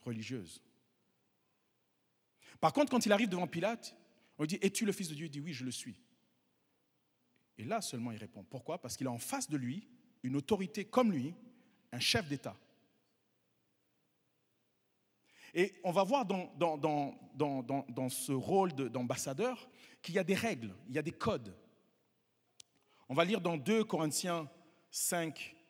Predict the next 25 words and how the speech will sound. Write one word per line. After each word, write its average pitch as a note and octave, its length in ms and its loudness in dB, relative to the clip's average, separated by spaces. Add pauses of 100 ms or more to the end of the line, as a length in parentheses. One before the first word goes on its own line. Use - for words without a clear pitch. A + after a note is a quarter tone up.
(460)
seize D#3+ 440 0
à C3 80 0
vingt B2 240 -2
et B2+ 60 -2
un. « F3+ 140 -8 (2250)
Ainsi A3 400 4
désormais, D3+ 680 2 (920)
nous D3+ 100 0
ne F3+ 100 2
percevons E3+ 560 0
plus A#3 420 0 (220)
personne F3+ 760 -2
de C3 100 -4
manière C3 460 0
humaine. A#2 500 -6 (920)
Et B2+ 80 0
si C4+ 240 4
nous A3 160 4
avons F3 180 0
connu C3+ 280 -2
Christ - 280 -8
de C3+ 60 -2
manière A#2+ 300 -2
purement G3+ 340 -4
humaine, B2 400 -2